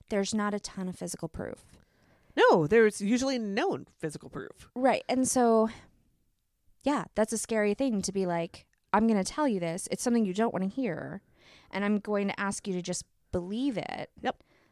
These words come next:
Speaker 1: Like, no, chances are pretty good you won't.
Speaker 2: Yeah, no, hundred percent. We'll talk, uh, a lot more about that later. Uh, low self-esteem. Some victims have such low self-esteem they don't consider what happened to them to be serious.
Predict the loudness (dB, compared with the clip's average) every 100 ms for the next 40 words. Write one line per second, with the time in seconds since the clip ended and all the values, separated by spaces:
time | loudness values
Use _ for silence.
0 | -14 -4 -2 0 -2 -6 -8 -8 -8 -8
1 | -10 -10 -10 -10 -12 -12 -16 _ -14 -12
2 | -2 0 0 -4 -2 2 2 0 -4 -4
3 | -4 -4 -6 -4 -6 _ -20 -16 -8 -6
4 | -4 -2 -2 -4 -6 -6 -6 -6 -6 -6
5 | -10 _ _ _ _ _ _ _ _ _
6 | _ -20 -20 -20 -20 -20 -20 _ _ -2
7 | 6 6 10 8 8 2 2 2 4 4
8 | 2 2 0 2 0 0 -4 -2 -2 -2
9 | -2 0 0 0 -4 -8 -4 -2 -2 -2
10 | -6 -8 -4 -4 -6 -10 -8 -8 -8 -12
11 | -16 _ _ _ _ _ _ -14 -8 -6
12 | -4 -2 2 0 -2 -12